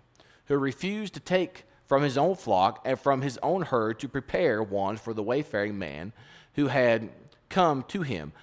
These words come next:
But he took the poor man's lamb and prepared it for the man who had come to him." So you can see the, the, the, the story here, that this man has come. He's got all these flocks. He's got all these things, but he takes this one poor man's lamb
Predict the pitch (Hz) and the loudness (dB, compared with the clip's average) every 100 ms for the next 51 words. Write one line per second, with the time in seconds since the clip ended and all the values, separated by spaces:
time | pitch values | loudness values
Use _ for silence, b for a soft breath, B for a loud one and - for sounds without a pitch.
0 | b 135 170 214 226 - 185 - 240 220 | b 2 2 2 0 0 -4 0 4 4
1 | 156 139 131 127 151 135 76 65 110 110 | 4 -2 -2 0 0 -2 -6 -8 -8 -6
2 | 113 185 190 147 98 120 123 135 113 92 | -2 0 0 0 -4 -4 -4 -2 -4 -4
3 | 92 95 b b b b b 120 120 117 | -6 -10 b b b b b -2 -2 -2
4 | - 120 123 110 80 73 62 - 117 127 | -4 -4 -4 -8 -8 -10 -14 -4 -4 -2
5 | 175 165 - - 180 135 120 104 101 117 | -4 -4 -4 -6 -6 0 0 0 0 -4
6 | 92 101 98 - 78 104 - 160 113 87 | -2 -2 -2 -4 -8 -8 -6 -4 -4 -4
7 | 82 55 - _ _ _ _ _ _ _ | -10 -14 -18 _ _ _ _ _ _ _
8 | 120 127 143 - 135 156 147 117 113 - | -6 -4 -4 -6 -4 -2 -2 -4 -6 -6
9 | 127 90 82 - B - 180 151 - - | -6 -4 -8 -12 B -10 -6 2 2 2
10 | 143 165 180 165 175 - - 113 90 - | 6 8 8 4 -2 -4 -2 2 2 0
11 | 143 123 120 135 151 170 160 123 110 98 | -6 -2 0 4 2 2 -2 -4 -4 -6
12 | 110 139 160 127 - 113 101 107 143 151 | -8 -6 -4 -4 -4 -8 -8 -6 -6 -4
13 | - 165 131 101 104 92 90 98 58 67 | -2 -2 -2 -4 -6 -6 -6 -8 -10 -16